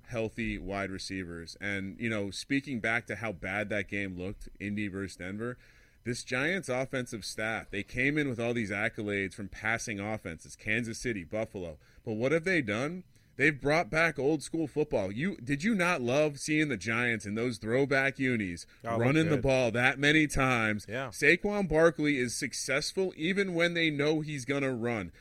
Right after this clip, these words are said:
Speaker 1: They didn't even have a quarterback for a, a chunk of that game, and
Speaker 2: Yeah.
Speaker 1: Saquon Barkley was still out there getting first down. So it's easy to say this team is trash, but they've been an,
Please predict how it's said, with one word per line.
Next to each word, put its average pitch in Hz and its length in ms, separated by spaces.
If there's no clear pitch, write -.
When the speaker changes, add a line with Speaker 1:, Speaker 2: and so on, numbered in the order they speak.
Speaker 1:
They 139 160
didn't 208 180
even 190 240
have 147 240
a 127 80
quarterback 196 800
for 143 180
a, 113 160
a 139 120
chunk 165 340
of 165 80
that 143 240
game, 151 300
and 170 100
Speaker 2:
Yeah. 143 200
Speaker 1:
Saquon 196 280
Barkley 151 380
was 170 160
still 147 320
out 123 260
there 143 160
getting 135 280
first 160 280
down. 147 300
So 135 260
it's 160 200
easy 208 300
to 143 80
say 175 260
this 135 200
team 160 240
is 117 140
trash, 151 520
but 135 140
they've 180 180
been 196 140
an, 170 120